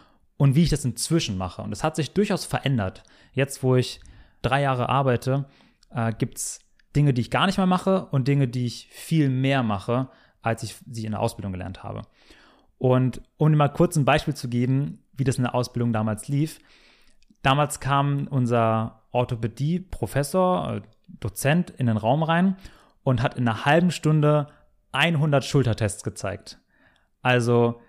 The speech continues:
wir saßen da alle, haben versucht, alles mitzuschreiben, was geht, wofür dieser Test gerade ist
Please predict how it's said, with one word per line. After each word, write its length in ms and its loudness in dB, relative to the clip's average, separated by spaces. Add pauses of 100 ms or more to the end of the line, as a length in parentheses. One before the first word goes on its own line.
(280)
wir 520 2
saßen 400 2
da 80 2
alle, 200 4
haben 180 0
versucht, 340 -2 (120)
alles 340 0
mitzuschreiben, 600 0
was 180 -2
geht, 380 0
wofür 320 0
dieser 200 0
Test 260 -2
gerade 280 0
ist 300 -2